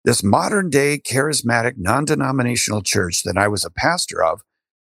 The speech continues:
really didn't look much like that early church. So I started studying the early church fathers more and more. And for our, for our listeners, that's, you know, the first,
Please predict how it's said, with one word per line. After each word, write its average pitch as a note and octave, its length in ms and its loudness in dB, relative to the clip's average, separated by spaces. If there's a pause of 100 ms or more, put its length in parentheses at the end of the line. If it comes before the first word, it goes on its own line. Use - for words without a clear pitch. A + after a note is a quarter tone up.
(360)
really A#3 260 2
didn't C3+ 300 2
look E3+ 220 0
much B2+ 280 -2
like B2 260 -2
that - 240 0 (320)
early A#2+ 500 0 (120)
church. - 640 0 (640)
So B2+ 280 2
I - 140 0
started G3+ 440 0
studying D3+ 500 0
the A#2 140 0
early C3+ 240 2
church A#2+ 320 -2
fathers G2 760 -2 (280)
more A#2 300 4
and A#2+ 140 2
more. G#2 320 2
And D#2+ 180 -10
for A2 220 2
our, G#2+ 300 2
for G#2+ 240 0
our G#2 80 4
listeners, A2 480 -2
that's, G#2 280 0
you G#2 60 -4
know, F#2+ 120 -2
the G2 80 -2
first, A2+ 320 -2